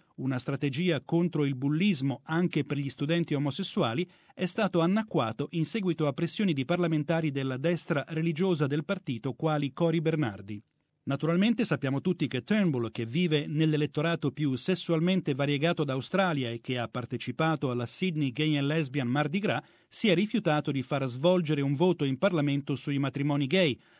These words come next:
accettando di proseguire la politica di Tony Abbott in materia,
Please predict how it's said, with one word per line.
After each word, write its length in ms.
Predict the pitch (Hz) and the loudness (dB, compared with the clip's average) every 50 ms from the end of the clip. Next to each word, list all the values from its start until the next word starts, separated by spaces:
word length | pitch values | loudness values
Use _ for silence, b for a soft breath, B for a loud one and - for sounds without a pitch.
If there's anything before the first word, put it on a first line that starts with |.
| b b | b b
accettando 720 | b 165 151 - - 170 156 - - 196 208 226 233 220 196 | b -6 -4 -2 -2 -4 -2 0 0 0 0 0 0 0 0
di 120 | 147 123 | -2 -2
proseguire 600 | - - 151 143 123 147 135 170 208 202 160 127 | -2 -2 -2 -2 -2 -2 -2 0 0 0 0 -2
la 120 | 120 120 | -2 -4
politica 460 | 113 131 135 175 214 - 170 139 - 123 | -4 -4 -2 -2 -2 -2 -2 -4 -4 -4
di 140 | 123 123 | -6 -4
Tony 260 | - - 175 190 226 220 | -2 0 0 2 2 0
Abbott 340 | 143 120 120 127 139 - - | 0 -2 -2 -4 -6 -4 -2
in 100 | 131 135 | -2 -2
materia, 440 | 147 156 - 208 185 131 117 107 | -2 0 2 0 0 0 -2 -6